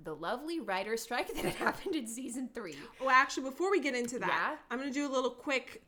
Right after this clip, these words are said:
Speaker 2: overview, just saying, uh, just bouncing off what you were saying
Speaker 1: Great.
Speaker 2: before about what the show's about. So,
Speaker 1: Yes.
Speaker 2: just a disclaimer: this show was on the C W, W B during that time, and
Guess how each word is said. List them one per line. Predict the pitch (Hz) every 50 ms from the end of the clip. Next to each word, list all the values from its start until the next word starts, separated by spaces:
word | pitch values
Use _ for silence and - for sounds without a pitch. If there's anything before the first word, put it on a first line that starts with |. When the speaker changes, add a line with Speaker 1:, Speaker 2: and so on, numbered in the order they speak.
| - 254
Speaker 2:
overview, | 247 240 240 233 233 247 247 220
just | 254 247 233 -
saying, | - 247 240 226 - -
uh, | 220 214 220 - -
just | 254 240 240 - - - - -
bouncing | 247 233 220 233 233 - 240 226
off | 214 214 214 220
what | 214 180
you | 226 226 214
were | 220
saying | 220 - 233 214 214 214 208 196
Speaker 1:
Great. | 196 190 190 185
Speaker 2:
before | 233 226 208 175
about | 208 214 214 190 196
what | 208 208
the | - 214
show's | - - 220 202 185 185
about. | 180 202 202 190 185 - - -
So, | 262 240 240
Speaker 1:
Yes. | 226 196 160 - - - - -
Speaker 2:
just | - 480 466
a | 554 453
disclaimer: | 339 349 - - - 294 269 247 226 196 202 220
this | - 349 508 523
show | 523 - - 440 359 339 330 320 320 320 330 - - - - - - _ -
was | 262 233 254
on | 262 269 269 285 294 294
the | 294 294
C | - 277 254
W, | 240 233 220 220 226 220 214 220
W | 208 208 226 226 220 240 233 233
B | 202 220 214 202 202 196 202 196 208
during | - 226 220 208 208 202
that | 190 - -
time, | - 220 214 202 202 196 202 208 208 208 - _ - - - _ _ _ _ _ _ _ _ _ _ _ -
and | 269 262 262 254 254 247